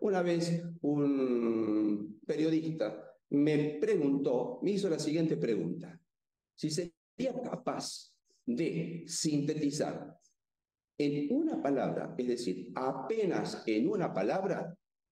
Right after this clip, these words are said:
todos los problemas hídricos de un país. Bueno, no deja de ser un muy buen desafío, ¿no es cierto? Realmente hubo que pensarlo. Bueno, yo diría, si tendría hoy en día que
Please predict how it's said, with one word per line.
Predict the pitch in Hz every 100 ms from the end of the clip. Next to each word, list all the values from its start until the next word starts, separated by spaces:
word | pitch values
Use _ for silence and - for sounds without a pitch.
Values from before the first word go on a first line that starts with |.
| _ _ _
todos | - 185 185
los | 156 120
problemas | - 120 135 123
hídricos | 123 123 120 104
de | 98
un | 95
país. | 80 - - - _ _ _ _ -
Bueno, | 208 - - - - _
no | - 107
deja | 107 - 87
de | -
ser | 127 127
un | 107 110
muy | 123 151 131
buen | 127 131 110
desafío, | 98 - 101 - 262 87
¿no | 90
es | 92
cierto? | 127 127 101
Realmente | 104 110 139 143
hubo | 113 110
que | 107
pensarlo. | 98 92 - - - - - - -
Bueno, | 190 147 95 - - - - _
yo | 151
diría, | 156 151 151 147 139 135 139 -
si | - -
tendría | 117 113 135 190 160 104 -
hoy | - 147 156 139
en | 123
día | 139 127 92 82 85 -
que | 123 113 107 101 92 - -